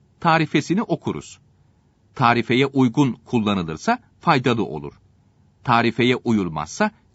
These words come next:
ölüme kadar götürür. Bunun gibi dünya işlerinin de tarifesi vardır. Dünyadaki bütün işlerin tarifesi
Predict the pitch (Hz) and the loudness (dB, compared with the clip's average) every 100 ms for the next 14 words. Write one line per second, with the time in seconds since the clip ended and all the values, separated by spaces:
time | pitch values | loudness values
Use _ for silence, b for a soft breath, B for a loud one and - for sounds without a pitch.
0 | - 147 165 220 - 90 196 127 104 - | 0 4 4 2 0 -4 -4 -2 -4 -4
1 | 71 65 _ _ _ _ _ _ _ _ | -12 -14 _ _ _ _ _ _ _ _
2 | - 139 233 277 135 90 78 b b - | -6 0 2 2 0 -2 -6 b b -12
3 | 104 165 190 247 175 147 - 139 143 220 | -4 0 2 2 0 -6 0 0 2 0
4 | 175 226 185 151 127 131 - 90 73 73 | 0 -2 -2 0 0 0 0 -2 -2 -4
5 | 76 _ _ _ _ _ _ _ - 117 | -12 _ _ _ _ _ _ _ -4 0
6 | 123 131 117 120 113 95 95 247 220 - | 2 2 2 -2 -4 -4 -2 -2 -2 -4
7 | 131 92 - 78 76 - 82 - | -4 -4 -6 -6 -6 -8 -8 -2